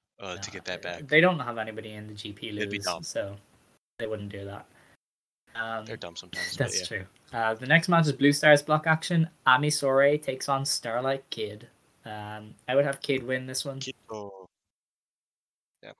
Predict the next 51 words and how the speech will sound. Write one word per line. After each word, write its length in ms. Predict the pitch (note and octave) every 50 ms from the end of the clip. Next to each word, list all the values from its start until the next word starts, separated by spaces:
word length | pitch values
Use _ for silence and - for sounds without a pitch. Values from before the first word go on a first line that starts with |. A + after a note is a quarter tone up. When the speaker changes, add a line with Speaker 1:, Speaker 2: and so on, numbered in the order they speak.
| _ -
Speaker 2:
Yeah. 60 | - - - _ _ _ _ _ _ _ _
Speaker 1:
I 40 | C#3
haven't 140 | B2+ A2+ G2+
called 160 | - G#2 G2
her 80 | F#2 F#2
that 200 | F#2 F2+ F2 E2
in 60 | F2
a 40 | D#2+
while. 180 | D#2 E2+ E2+ E2+ -
Speaker 2:
You 140 | B2 A2+ A#2
haven't, 400 | A2+ B2+ C3+ A2+ G#2 G#2 - -
no. 240 | A#2 A2+ A#2 A#2 A#2 _ -
Speaker 1:
God 220 | - G#2+ G2+ F#2+ -
damn, 160 | G#2 G2+ G#2 G2+
she's, 200 | - A#2+ G#2+ -
she's 220 | - - G#2+ G#2
growing 300 | - - A#2 A2 G#2+ G#2
Speaker 2:
<laughs> 0 |
Speaker 1:
on 80 | - F#3+
me. 120 | F3+ D#3+ -
Speaker 2:
Yeah. 80 | G3+ C#3+ C3
Speaker 1:
Oh, 120 | B2 G#2
fuck. 540 | - - - - - C3+ A#2+ G#2 - - - -
Speaker 2:
Yeah. 360 | D3+ B2 A#2 A#2 A#2 A#2+ A#2+ - -
Speaker 1:
Oh 180 | D#3 D3+ D3
my 160 | C#3+ C3+ B2+ A#2
God. 460 | A2 - D#3 D3 C#3 C3+ C3 B2+ A#2+ _ _ _ _ _ _ _ _ - - - - - _ -
I 160 | F3 F3+ F#3 E3
Speaker 2:
It 40 |
has 20 | D#3
Speaker 1:
hate 140 | D#3 D3+ D3
Speaker 2:
to 60 | D3+ D3 C#3
Speaker 1:
everything. 300 | D#3 E3+ - D#3 D#3 D#3 - - - - - _ _ _ _ -
Speaker 2:
happen. 440 | A#2+ A#2+ A#2 A#2 A#2 A#2 A2+ A2+ A#2
Um, 80 | - - -
Speaker 1:
It 120 | D#3 D3+
hurts. 540 | D#3 E3+ F#3 F#3+ F#3 F3 - - - - - - _ _ - -
Speaker 2:
<laughs> 200 | D#3+ D3+ - -
the 160 | D#3 C#3+ C3+
next 240 | C#3 C#3+ C#3+ - -
match 200 | D#3+ D3+ D3+ D3
is 80 | C#3+ B2+
a 60 | A#2+
Blue 200 | A#2+ B2+ C3+ C3+
Stars 300 | C3+ - C#3+ C3+ C3+ C3
Block 260 | C3 C#3 C3 C3+ -
match. 340 | D3 B2+ C3 C3 - - - - -
Giulia 500 | - - - B2+ C3 C3 C#3 C#3+ D3 C#3+
versus 360 | C3+ C3+ C3 A#2+ - - - B2
Amina 300 | A#2 A#2 A#2 A#2+ B2+ A#2+
Shirakawa. 760 | A#2 - A#2 G#2+ G#2 G#2 - B2+ B2 C#3 D#3 E3+ F#3+ G3+